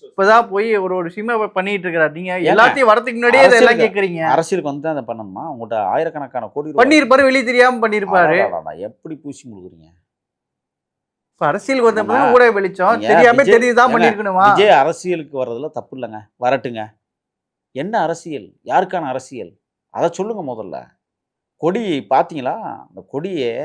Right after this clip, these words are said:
Speaker 2: அந்த நட்சத்திரத்துக்கு என்ன விளக்கம்னா நான் சொல்லுவேன், அந்த யானை இருக்குல்ல, ரெண்டு யானை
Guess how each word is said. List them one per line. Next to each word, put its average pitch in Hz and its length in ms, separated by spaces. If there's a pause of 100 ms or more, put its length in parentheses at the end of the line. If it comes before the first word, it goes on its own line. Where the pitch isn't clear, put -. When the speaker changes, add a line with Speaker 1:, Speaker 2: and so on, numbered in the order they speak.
(540)
Speaker 2:
அந்த 80 180
நட்சத்திரத்துக்கு 127 580
என்ன 135 140
விளக்கம்னா 131 340
நான் 123 160
சொல்லுவேன், 127 360 (100)
அந்த 110 200
யானை 131 300
இருக்குல்ல, 107 300 (920)
ரெண்டு 117 180
யானை 135 200